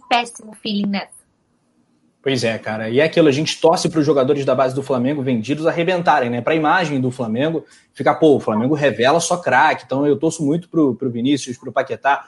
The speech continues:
Speaker 2: O Reinier agora parece que vai sair do Borussia, né? Mas
Speaker 1: Sim.
Speaker 2: também é outro que, que é importante pra, pra imagem do Flamengo lá fora.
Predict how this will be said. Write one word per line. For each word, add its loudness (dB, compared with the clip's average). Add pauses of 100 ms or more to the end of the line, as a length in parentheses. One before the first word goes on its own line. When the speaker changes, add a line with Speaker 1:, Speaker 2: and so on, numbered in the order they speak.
(140)
Speaker 2:
O -20
Reinier 4
agora 4
parece 0
que -14
vai 0
sair 0
do -6
Borussia, -2
né? -6 (340)
Mas -8
Speaker 1:
Sim. -6
Speaker 2:
também 2
é 2
outro 0
que, -4
que 0
é 2
importante -2
pra, 0
pra 0
imagem -2
do -4
Flamengo 0
lá 2
fora. 2